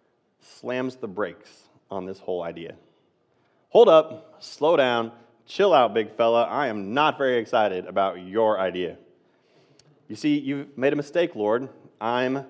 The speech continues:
not the right person. I'm not smart enough. I'm not old enough. I'm not strong enough. I'm not a very good communicator. I'm not a leader. I'm a fisherman. I'm the youngest in my family. I've been persecuting your people.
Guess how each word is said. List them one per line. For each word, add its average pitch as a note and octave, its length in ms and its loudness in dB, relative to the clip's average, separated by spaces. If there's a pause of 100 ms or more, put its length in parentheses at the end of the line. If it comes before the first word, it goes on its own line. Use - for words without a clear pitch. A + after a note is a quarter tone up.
(180)
not A2+ 360 -4
the A#2+ 80 -4
right G2+ 380 -2
person. C#3+ 580 -6 (760)
I'm B2 360 -2 (220)
not G#2 280 -6
smart D3+ 320 -2
enough. F2+ 280 -8 (580)
I'm G2 120 -12
not A#2 320 -4
old C#3+ 260 -2
enough. G2 280 -12 (560)
I'm G#2 100 -8
not C3+ 280 0 (120)
strong F3 460 2
enough. G2+ 280 0
I'm D#3 160 4
not G#3 160 4
a F#3+ 40 0
very F#3+ 180 2
good F#3+ 180 2
communicator. E3+ 680 0
I'm C3+ 160 0
not D#3 260 -2 (140)
a B2 80 0
leader. B2+ 460 -4 (100)
I'm B2+ 120 -6
a C#3 40 -6
fisherman. B2 580 -6 (560)
I'm C3+ 300 -6
the C3 100 -2
youngest C3 800 0
in A2 120 -10
my G#2 160 -6
family. G2 380 -8
I've D#3+ 300 2
been F3 180 4
persecuting F3 680 -2
your E3+ 120 -4
people. F3 560 -4